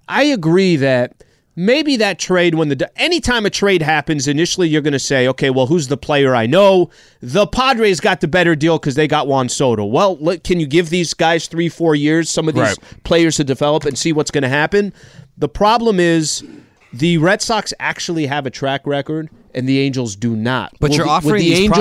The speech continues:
Speaker 3: prospects,
Speaker 1: know what to do with these players?
Speaker 3: you're offering these prospects a chance to become starting players and actually prove themselves, as opposed to just kind of hanging in the balance, like, uh,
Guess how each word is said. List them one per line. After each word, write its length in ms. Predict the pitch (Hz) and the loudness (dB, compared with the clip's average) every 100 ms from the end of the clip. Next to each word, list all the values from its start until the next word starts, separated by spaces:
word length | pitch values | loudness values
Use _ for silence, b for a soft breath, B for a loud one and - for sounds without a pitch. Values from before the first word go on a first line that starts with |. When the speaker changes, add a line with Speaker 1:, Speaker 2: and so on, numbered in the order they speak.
| 185 | 2
Speaker 3:
prospects, 120 | 143 170 | 2 4
Speaker 1:
know 140 | 190 | 4
what 180 | 175 185 | 4 2
to 80 | 156 | -2
do 180 | 135 175 | 0 2
with 120 | 165 | 2
these 180 | 131 135 | 0 -6
players? 220 | - 127 | -4 0
Speaker 3:
you're 140 | 147 151 | 0 2
offering 380 | 156 170 180 156 | 0 0 -2 -2
these 140 | 127 | -2
prospects 480 | - 131 120 117 - | -2 -4 -2 -6 -6
a 60 | 95 | -6
chance 340 | - 113 107 | -4 -2 -4
to 100 | 104 | -8
become 380 | 92 - 107 95 | -10 -10 -8 -6
starting 440 | - 113 98 90 | -4 -2 -2 -6
players 400 | - 104 95 85 | -6 -4 -4 -4
and 100 | 92 | -6
actually 240 | 90 - 78 | -6 -8 -10
prove 300 | - 113 107 | -6 -4 -4
themselves, 480 | 90 85 92 85 92 | -6 -6 -6 -6 -8
as 80 | |
opposed 320 | 90 - 113 - | -6 -4 -4 -4
to 80 | |
just 220 | 92 101 - | -8 -10 -6
kind 200 | 107 104 | -4 -4
of 160 | 92 - b b b | -6 -14 b b b
hanging 280 | 117 120 | -4 -2
in 100 | 131 | -2
the 80 | 135 | -2
balance, 540 | 123 139 131 80 - - b b | -2 -2 -4 -6 -8 -10 b b
like, 300 | - 104 - - | -6 -6 -8 -8
uh, 320 | 107 104 101 | -2 0 -2